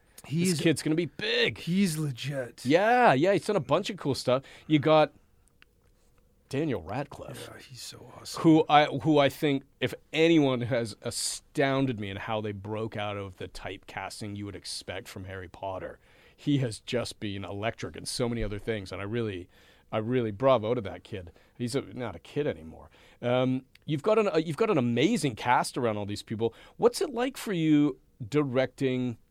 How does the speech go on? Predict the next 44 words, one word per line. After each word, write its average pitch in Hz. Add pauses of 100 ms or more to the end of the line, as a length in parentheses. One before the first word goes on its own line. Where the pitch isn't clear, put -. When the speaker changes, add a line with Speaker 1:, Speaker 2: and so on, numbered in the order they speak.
(300)
Speaker 2:
voice 123
characters? 117
We've 123
had 180
lots 226
of 170
voice 135
actors 131
on 113
the 107
show. 104 (300)
<clears throat> 110
Do 143
you 170
bring 196
them 180
in 175
to -
do 156
the 156
performance 143
as 127
an 120
ensemble? 156 (180)
Do 127
you 131
direct, 135 (260)
um, 117
each 143
part? 131 (180)
Uh, 117
h-, 156
talk 170
to 190
me 202
about 185
that 180
Speaker 1:
Yeah. 175
Speaker 2:
process 156
and 127
what's 127
that 135
like? - (760)
Speaker 1:
Um, 170